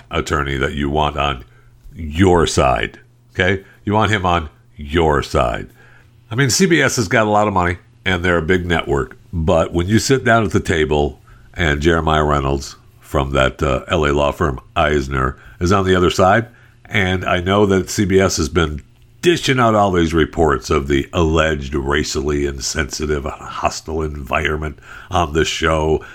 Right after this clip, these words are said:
and all this news has been coming out about what a horrible person Sharon Osbourne is.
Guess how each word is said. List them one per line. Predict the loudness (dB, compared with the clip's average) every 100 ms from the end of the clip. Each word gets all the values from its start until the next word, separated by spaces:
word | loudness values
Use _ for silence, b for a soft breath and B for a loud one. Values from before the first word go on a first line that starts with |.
| B
and | -2
all | 2
this | 2 0
news | -2 0 0
has | -2
been | -4 -4
coming | -2 -2 -2
out | 0 0
about | 0 0
what | 0
a | -2
horrible | -4 -2 0 0 -2
person | -4 -4 -4 -4 -8
Sharon | -6 -4 -2 -2
Osbourne | -2 -2 -2 -2 0
is. | 0